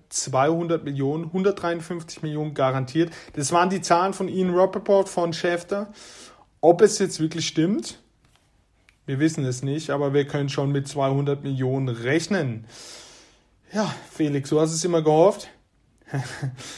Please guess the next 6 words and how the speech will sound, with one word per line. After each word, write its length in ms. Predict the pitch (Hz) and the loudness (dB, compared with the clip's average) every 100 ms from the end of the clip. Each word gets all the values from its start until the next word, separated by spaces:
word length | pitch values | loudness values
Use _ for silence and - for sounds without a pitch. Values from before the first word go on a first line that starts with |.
| - - - _ _ _ - | -20 -20 -20 _ _ _ 6
Adams 460 | 165 185 185 180 - | 8 8 4 2 -4
und 360 | 170 175 202 | 2 4 6
Rodgers 600 | 185 175 175 202 180 175 | 8 8 8 6 6 4
beide 440 | - 160 151 165 165 | 6 8 10 8 6
wahrscheinlich 460 | 160 160 147 139 | 4 4 0 -2
zurück. 460 | - 135 139 160 | -4 0 2 0